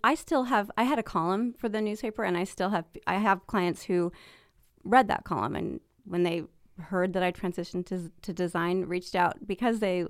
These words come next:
loved that girl in that column. And so it did help. And it also taught me about, um, learning about people, and that all businesses are about people,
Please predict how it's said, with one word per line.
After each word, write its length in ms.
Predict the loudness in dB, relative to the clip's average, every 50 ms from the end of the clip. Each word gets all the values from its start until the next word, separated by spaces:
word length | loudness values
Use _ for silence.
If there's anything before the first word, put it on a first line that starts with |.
| -4
loved 360 | 0 4 4 4 4 2 -2 -6 -8 _ _ _ _ _ _ 2
that 240 | 6 8 8 8 6
girl 360 | 0 0 0 0 0 -2 -2 0
in 80 | 0 0
that 180 | 0 0 -2
column. 400 | -2 -2 -2 -2 -2 -4 -4 -6 -2
And 240 | 0 2 2 2 0 -2 -6 -16 -20 -20 -20
so 160 | 0 2 2
it 200 | 4 4 2 0
did 300 | 2 2 2 2 0 -2
help. 420 | -4 -2 -2 0 -2 -2 -4 -10 -10 -2
And 200 | 0 2 2 2
it 160 | 2 2 2 4
also 340 | 4 4 2 2 -2 -2
taught 320 | -2 0 2 2 2 2 2
me 300 | 0 2 2 2 0 -2 -6 -14 -20 -20 -20 -20 _ _ -2
about, 580 | -2 4 6 8 8 10 8 8 4 2 -2 _ -4
um, 280 | 0 2 2 2 4
learning 260 | 4 4 4 4 4 4
about 240 | 2 2 0 -2
people, 380 | -2 -6 -6 -4 -2 -2 -2 -2
and 100 | -2 -2 -2
that 100 | -2 0
all 160 | 0 -2 0
businesses 480 | -2 -4 -2 -2 -4 -4 -4 -4 -6 -4
are 140 | -4 -4 -4
about 340 | -2 0 0 -2 -2 -4 _
people, 480 | -6 -6 -6 -4 -4 -6 -6 -6 -6